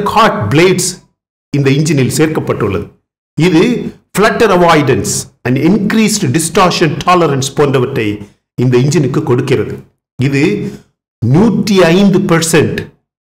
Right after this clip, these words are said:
over speed செய்வதற்கு இந்த part உதவுகிறது.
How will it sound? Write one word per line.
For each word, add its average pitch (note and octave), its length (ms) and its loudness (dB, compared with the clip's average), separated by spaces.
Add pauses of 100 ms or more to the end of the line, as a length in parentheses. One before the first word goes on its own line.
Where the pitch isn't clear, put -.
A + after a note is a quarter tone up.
(240)
over F3+ 380 4
speed D#3+ 400 0
செய்வதற்கு C#3 460 0 (440)
இந்த B2 240 0
part D3 340 0
உதவுகிறது. A#2 580 0